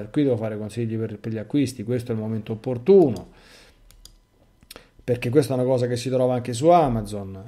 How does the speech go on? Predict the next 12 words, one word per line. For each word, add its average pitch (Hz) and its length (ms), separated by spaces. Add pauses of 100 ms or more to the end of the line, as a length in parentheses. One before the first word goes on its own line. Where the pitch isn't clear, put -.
(160)
Io 139 200
ho 117 80
il 107 80
P 117 140
D 143 380
F, 92 280 (300)
c'è - 180
un 123 140
libro 143 360
che 113 100
si 117 180
chiama 135 540